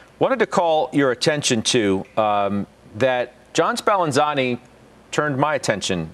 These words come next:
onto, uh, an options trade, and we've enlisted Scott Nations to help us with this. He's the founder, of course, of Nations Indexes, a familiar face to those who watch Options Action.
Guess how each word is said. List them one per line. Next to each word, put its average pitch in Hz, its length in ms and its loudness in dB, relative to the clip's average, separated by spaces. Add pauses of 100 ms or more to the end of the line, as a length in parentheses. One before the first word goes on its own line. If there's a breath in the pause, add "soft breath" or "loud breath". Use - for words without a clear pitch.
(120)
onto, 82 480 0 (340 loud breath)
uh, 117 220 2
an 131 220 2
options 139 480 -2
trade, 110 260 0
and 117 100 0
we've 127 140 0
enlisted 143 400 0
Scott 143 340 0
Nations 123 540 -2 (320 soft breath)
to 127 100 0
help 147 240 0
us 127 160 -2
with 113 140 -2
this. 113 220 -2
He's 135 120 0
the 120 80 -2
founder, 131 400 -2
of 104 140 -4
course, 120 300 -2
of 104 120 -6
Nations 110 440 -2
Indexes, 117 580 0
a 107 60 -2
familiar 120 380 -2
face 120 340 -2
to 110 240 0 (300 loud breath)
those 120 220 0
who 123 100 2
watch 113 300 0
Options 117 380 -2
Action. 120 540 0